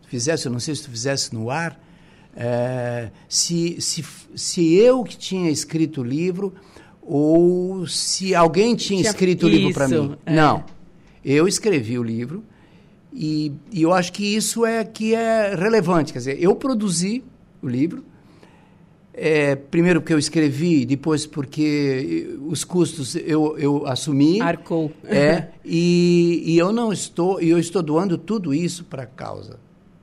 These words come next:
Speaker 1: Isso pra mim é muito importante.
Speaker 2: E antes de encerrar a entrevista, se a Dona Rosa tivesse aqui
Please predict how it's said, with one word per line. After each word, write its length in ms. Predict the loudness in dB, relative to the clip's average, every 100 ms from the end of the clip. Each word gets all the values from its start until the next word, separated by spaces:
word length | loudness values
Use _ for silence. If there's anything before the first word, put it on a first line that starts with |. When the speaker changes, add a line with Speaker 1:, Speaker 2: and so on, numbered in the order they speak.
| _ _ _ _ -20 _ -20 -20 _
Speaker 1:
Isso 260 | -14 -14 -10
pra 100 | -10
mim 180 | -8 -8
é 20 |
muito 200 | -10 -14
importante. 680 | -16 -16 -16 -18 -18 -20 -20 _ _ _ _ -12
Speaker 2:
E 340 | -8 -6 -8 -8
antes 240 | -10 -6
de 60 | -6
encerrar 300 | -4 -8 -8
a 40 | -10
entrevista, 640 | -8 -6 -6 -10 -10 -14 -16 _ -12
se 120 | -8
a 40 |
Dona 240 | -6 -4 -2
Rosa 420 | 0 0 0 -6
tivesse 420 | -6 -4 -4 -6
aqui 380 | -10 -6 -8